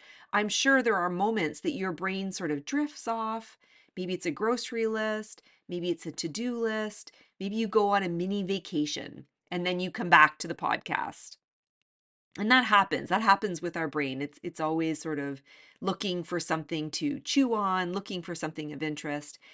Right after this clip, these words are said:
and then it sort of comes back into the meeting or the whatever you're listening to. And so same within a stressful moment.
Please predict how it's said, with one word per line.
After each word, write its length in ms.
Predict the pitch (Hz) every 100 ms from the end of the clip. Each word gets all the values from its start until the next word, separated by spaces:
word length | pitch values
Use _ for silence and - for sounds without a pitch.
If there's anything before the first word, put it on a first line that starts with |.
| - -
and 160 | 170
then 100 | 160
it 140 | 156 -
sort 140 | 151
of 40 |
comes 320 | 147 151 143 -
back 440 | - - - _ _ _ -
into 240 | 170 156
the 100 | 156
meeting 480 | 151 156 151 151 139
or 140 | 135
the 340 | 131 131 127 131 _ _ _ _ _ _ -
whatever 340 | 151 151 147
you're 140 | 131
listening 380 | 135 135 - -
to. 280 | - - - _ _ _ _ _ _ _ _ _ _ -
And 140 | 208
so 100 | 220
same 360 | 196 226 220 240
within 280 | 247 -
a 60 | 190
stressful 540 | - 185 165 - 190
moment. 720 | 165 151 196 170 - - -